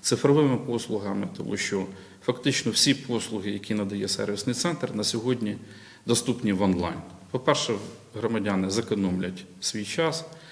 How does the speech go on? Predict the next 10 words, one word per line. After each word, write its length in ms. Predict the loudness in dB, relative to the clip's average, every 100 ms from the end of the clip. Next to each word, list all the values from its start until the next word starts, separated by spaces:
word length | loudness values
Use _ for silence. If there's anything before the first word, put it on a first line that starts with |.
| -20 -20 -8 -2
не 100 | 0
потрібно 420 | 0 -2 0 2
буде 240 | 2 2
відвідувати 680 | 2 2 0 2 0 0 -2
сервісний 520 | -2 0 0 0 0
центр, 460 | 2 2 2 0 -4 -6 -16 -16 -14 -16 -16 -12 -4
е, 380 | 0 0 0 -2
стояти 560 | 0 4 4 4 0 -6 -8 -10
у 60 |
відповідних 1040 | -8 -8 -4 -4 -2 0 0 0 -4 -6